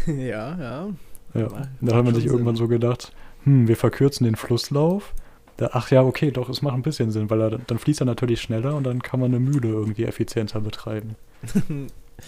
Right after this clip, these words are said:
Speaker 2: Ja, das würde, ja doch, das wird der Gedanke gewesen sein, den man, also es ist ja wirklich schon hunderte Jahre her,
Speaker 1: Ja.
Speaker 2: dass sowas gemacht wurde. Wobei, es ist gar nicht so lange her. Ich hab mal im,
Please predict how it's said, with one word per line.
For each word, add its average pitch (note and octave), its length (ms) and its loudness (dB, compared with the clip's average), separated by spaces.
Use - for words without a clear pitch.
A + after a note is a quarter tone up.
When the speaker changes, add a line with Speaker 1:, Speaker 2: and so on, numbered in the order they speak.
Speaker 2:
Ja, A#2 160 -4
das - 180 -6
würde, A#2 220 0
ja B2+ 140 6
doch, C#3 140 2
das A2 200 -8
wird A#2+ 140 0
der A2+ 80 2
Gedanke B2 320 0
gewesen B2 400 -2
sein, G#2 260 -8
den G#2+ 80 -6
man, G#2+ 220 -4
also A2 180 0
es A2 80 -2
ist - 60 -4
ja A2+ 160 2
wirklich A2+ 260 -4
schon G#2 320 -6
hunderte A2 320 -4
Jahre A2 220 -6
her, A2+ 260 -8
Speaker 1:
Ja. B2 320 -2
Speaker 2:
dass A#2 140 -8
sowas B2 240 -2
gemacht A#2+ 400 -6
wurde. A#2+ 240 -6
Wobei, C3+ 540 0
es A#2+ 80 -8
ist - 160 -4
gar C3+ 140 -4
nicht B2+ 160 -2
so B2+ 100 -4
lange C#3+ 240 -6
her. F#2+ 320 -10
Ich - 160 -4
hab C3 140 -2
mal A#2+ 340 0
im, G#2 640 -4